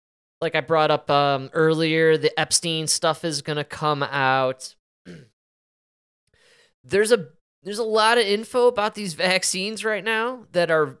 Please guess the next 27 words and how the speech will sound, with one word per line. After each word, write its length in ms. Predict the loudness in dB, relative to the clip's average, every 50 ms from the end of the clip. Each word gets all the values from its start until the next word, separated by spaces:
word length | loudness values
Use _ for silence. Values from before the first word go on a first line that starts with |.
| _ _
really 440 | -16 -8 -4 -2 -2 0 0 -2 -2
not 220 | -2 -2 -2 -4 -4
flattering 480 | -6 -4 -2 0 0 -2 -2 -4 -6 -6
to 100 | -8 -8
most 380 | -4 -2 -2 -2 -2 -2 -6
people 400 | -10 -10 -10 -6 -4 -2 -2 -2
in 120 | -4 -6 -8
the 60 | -8
news 360 | -8 -6 -6 -6 -6 -6 -6
arena, 480 | -6 -6 -6 -8 -8 -8 -8 -8 -10 -12 _ _ -14
including 400 | -12 -8 -4 -4 -2 -2 -2 -6
the 60 | -6
media, 400 | -6 -6 -6 -6 -4 -4 -4 -4
but 260 | -6 -8 -10 -10 _ _ -8
mostly 320 | -4 -4 -4 -4 -6 -10
the 60 | -12
politicians. 760 | -10 -8 -6 -4 -4 -4 -4 -4 -8 -8 -8 -10 -16 -18 -20 _ _ _ _ _ _ _ _ _ _ _
I 140 | -12 -12 -12
feel 480 | -12 -14 _ _ -20 -8 -4 -4 -2 0
like 360 | 0 0 0 0 0 -4 -8 _ _ _ _ _ _ _ _ _ _ _ -8
they 240 | -2 0 0 0 0
need 280 | 0 -2 -2 -2 0
a 60 | 0 -2
huge 400 | -2 -2 -4 -6 -6 -6 -8 -10
distraction 640 | -8 -8 -6 -2 0 0 0 -2 -4 -8 -14 -14
like 220 | -14 -14 -16 -16 -16
this. 320 | -16 -16 -16 -16 -18 -20